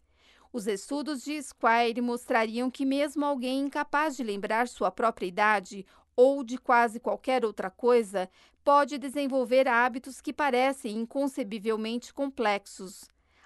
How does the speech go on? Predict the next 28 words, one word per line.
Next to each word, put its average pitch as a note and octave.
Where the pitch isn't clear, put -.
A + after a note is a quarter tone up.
até D#4
você D#4+
perceber C#4
que C#4+
todo D4
mundo C4
depende C4+
de G3+
processos G3+
neurológicos A3+
semelhantes B3
todos G3+
os A#3+
dias. G3
A E4
pesquisa D#4+
dele A#3
e G#3+
dos G3+
outros A3+
ajudaria D4
a -
revelar C4
os C4
mecanismos B3+
subconscientes A#3+
que -
impactam C4+